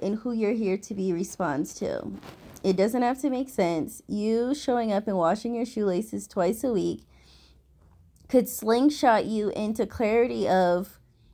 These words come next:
who you're here to be, and it will, because it's yours. It's your navigation. It's your kind of, like,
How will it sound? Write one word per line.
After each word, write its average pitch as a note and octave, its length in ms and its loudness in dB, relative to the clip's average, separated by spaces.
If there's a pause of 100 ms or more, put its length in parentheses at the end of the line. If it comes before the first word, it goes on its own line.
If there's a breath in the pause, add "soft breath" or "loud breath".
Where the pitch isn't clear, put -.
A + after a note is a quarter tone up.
who B3 160 0
you're A3 180 2
here A3 220 2
to A3 120 -6
be, C#4 280 0
and F3+ 100 2
it E3 100 -2
will, F#3+ 260 2
because F#3+ 360 0
it's E3+ 160 -6
yours. F#3+ 540 0
It's F#3+ 240 -4
your G#3 360 2
navigation. G3 920 -2
It's G3 320 -4
your A3+ 760 4 (880 soft breath)
kind A3+ 420 4
of, G3+ 340 6
like, F#3 520 4